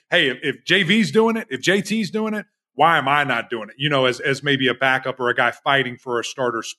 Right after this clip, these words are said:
position. And I know that, that just the way you two work, it helped everybody else kinda come with you.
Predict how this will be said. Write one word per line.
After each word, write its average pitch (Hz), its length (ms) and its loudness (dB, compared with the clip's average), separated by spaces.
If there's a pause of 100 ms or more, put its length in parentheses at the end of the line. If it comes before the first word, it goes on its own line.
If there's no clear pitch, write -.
position. 120 520 -6 (280)
And 151 100 0
I 156 60 4
know 160 220 4
that, 139 200 -2
that 135 140 -2
just 147 180 -4
the 143 80 -4
way 135 160 2
you 139 180 -2
two 139 280 -8
work, 127 300 0 (360)
it 139 120 0
helped 165 260 0
everybody 135 540 2
else 123 300 0
kinda 131 280 -2
come 120 260 -10
with 123 240 -4
you. 107 140 -10